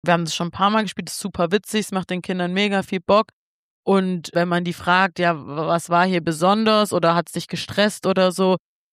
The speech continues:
kommt man super schnell in das Thema Druck, auch im Verständnis und,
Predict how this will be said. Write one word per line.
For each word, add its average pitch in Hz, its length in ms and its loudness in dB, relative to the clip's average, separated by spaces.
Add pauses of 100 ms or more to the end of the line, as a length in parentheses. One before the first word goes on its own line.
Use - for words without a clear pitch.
(140)
kommt 185 220 0
man 180 160 0
super 190 600 0
schnell 170 340 0
in 160 120 -2
das 156 160 -6
Thema 165 380 0
Druck, 175 400 -4
auch 156 160 4
im 165 120 -2
Verständnis 175 760 0
und, 160 520 -4